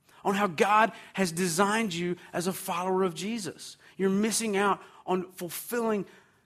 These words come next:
the spiritual life and, and the Christian life that he has designed you to be in relationship with him and the people around you. You're missing out. Likewise, so are we. When you're not using your gifts,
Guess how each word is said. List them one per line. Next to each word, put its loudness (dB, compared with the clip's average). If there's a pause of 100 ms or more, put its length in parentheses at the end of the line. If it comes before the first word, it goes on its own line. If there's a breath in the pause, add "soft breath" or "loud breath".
the -8
spiritual -2
life 0
and, 0
and -2
the -2
Christian -4
life 0
that -8
he -2
has 2
designed 0
you -4
to -8
be -2
in 0
relationship -2
with -10
him -4
and -2
the -4
people -6
around 0
you. -4 (200 loud breath)
You're 0
missing -2
out. -4 (1040 soft breath)
Likewise, 4 (840)
so 4
are 8
we. 2 (1600 soft breath)
When 2
you're 0
not 0
using 0
your 2
gifts, -4